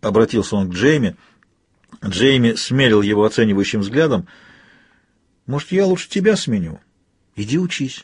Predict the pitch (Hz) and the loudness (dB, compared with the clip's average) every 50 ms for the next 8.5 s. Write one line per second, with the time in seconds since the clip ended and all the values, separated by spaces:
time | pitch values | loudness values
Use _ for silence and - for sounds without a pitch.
0 | - - - 107 113 117 113 - 107 95 107 107 98 104 110 104 101 101 101 98 | -20 -14 -6 -4 -2 -2 -2 -4 -8 -6 -6 -4 0 2 2 2 2 2 2 2
1 | 95 92 90 - - - - - _ _ _ _ _ _ _ _ - 92 90 104 | 0 -2 -4 -8 -14 -20 -20 -20 _ _ _ _ _ _ _ _ -6 -2 0 0
2 | 127 175 175 - 170 151 - 127 110 98 90 - - 113 101 101 - - - 104 | 2 0 0 0 -2 -4 -2 0 0 0 -2 -4 -4 -6 -6 -6 -6 -6 -4 -2
3 | 101 127 165 160 139 127 117 107 107 107 107 101 101 143 151 147 - 131 120 113 | 0 0 0 0 0 0 0 0 0 0 -2 -2 0 0 0 0 0 0 0 2
4 | 117 117 117 117 117 127 123 - 127 117 - 165 120 113 - - - 120 113 95 | 0 0 0 0 0 0 2 2 0 0 0 -2 -2 -2 -2 -2 -2 -2 -2 -2
5 | 87 82 78 78 - 92 87 78 76 - - _ _ _ _ _ _ _ _ _ | -4 -6 -8 -10 -10 -10 -10 -10 -10 -14 -18 _ _ _ _ _ _ _ _ _
6 | _ _ _ _ _ _ _ _ _ _ _ _ _ _ _ _ _ _ _ _ | _ _ _ _ _ _ _ _ _ _ _ _ _ _ _ _ _ _ _ _
7 | _ _ _ _ _ _ _ _ _ _ - 170 160 127 120 120 127 143 143 107 | _ _ _ _ _ _ _ _ _ _ 0 0 0 0 0 0 0 0 0 0
8 | 92 - - 104 127 160 175 - - - | -2 -4 -4 -2 -2 -2 -2 -4 -6 -10